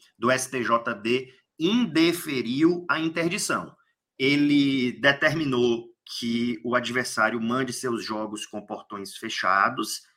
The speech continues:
que perca o direito à carga de visitantes, mas a Arena Leão está confirmada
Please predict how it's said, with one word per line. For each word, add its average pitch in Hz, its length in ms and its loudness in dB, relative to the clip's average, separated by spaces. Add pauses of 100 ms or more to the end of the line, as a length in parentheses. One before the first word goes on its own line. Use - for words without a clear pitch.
(240)
que 139 120 -8
perca 160 420 0
o 160 40 0
direito 123 440 0
à 107 60 2
carga 110 400 0
de 107 120 -6
visitantes, 143 800 -4 (280)
mas 131 680 4 (320)
a 131 80 6
Arena 139 320 6
Leão 135 320 2
está 131 320 4 (240)
confirmada 127 1400 4